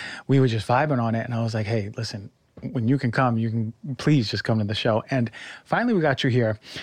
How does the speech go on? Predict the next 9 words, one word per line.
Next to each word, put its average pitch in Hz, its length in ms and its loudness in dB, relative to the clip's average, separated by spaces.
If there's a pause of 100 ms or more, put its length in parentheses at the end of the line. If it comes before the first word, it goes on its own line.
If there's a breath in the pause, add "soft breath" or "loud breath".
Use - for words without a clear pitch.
(180 loud breath)
And 135 180 4 (160)
off 170 320 0 (460)
the 139 120 2
camera, 117 480 0 (120)
we 127 100 4
were 127 80 6
talking 123 340 2
about 117 340 0 (220)
kink. 139 380 0